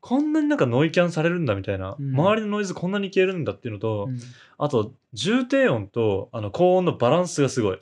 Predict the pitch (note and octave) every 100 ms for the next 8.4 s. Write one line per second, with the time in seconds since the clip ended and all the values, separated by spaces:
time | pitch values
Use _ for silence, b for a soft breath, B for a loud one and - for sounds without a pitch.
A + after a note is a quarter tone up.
0 | - C#3 C#3+ D3 D3 D3+ D3+ D3 C3+ -
1 | A#2+ A2 B2+ F#3 F#3+ F#3 E3+ D3+ A2 G2+
2 | G2+ F#2+ G2+ G#2 A2 B2+ A#2+ E3+ G#3+ A2+
3 | A2 G2+ G2 G2+ G2 - - A2+ - A#2+
4 | A#2+ A#2 G2+ F#2 F#2+ G2+ B2 G#2+ B2 B2+
5 | E3+ F3 F3 C3 A2+ G2 G#2+ G2+ F#2+ F3+
6 | G3+ C3 F#3 A3+ - A2+ - A2+ A#2 G2
7 | G#2 G2 F#2+ C3+ A2+ C#3 C#3 C#3+ C#3+ C#3
8 | C3 C3+ G#2+ -